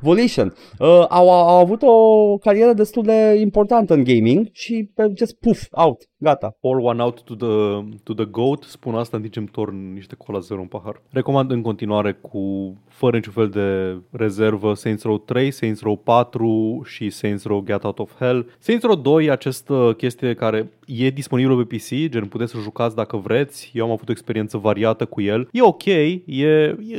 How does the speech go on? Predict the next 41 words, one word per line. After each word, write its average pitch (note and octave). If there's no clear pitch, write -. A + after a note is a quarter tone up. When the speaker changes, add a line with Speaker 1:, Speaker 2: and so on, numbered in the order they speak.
Speaker 2:
da, G#3
se G#3
vede F3+
că C#3+
e, B2+
e C#3
așa B2+
un, A#2
e D#3+
un E3
fel D#3
de B2
G A2+
T -
A G#2
de F#2+
la F#2+
țară. F#2
E C3
un C3
G C#3
T C#3
A C#3+
de B2
pe A2
Wish, A#2+
înainte A#2
să-și G#2
găsească G#2+
identitatea, G2+
seria G2
asta. A#2
Și -
după C#3
Saints C3
Row B2
doi C3
au B2+
zis, A#2
„Știi -
ce? B2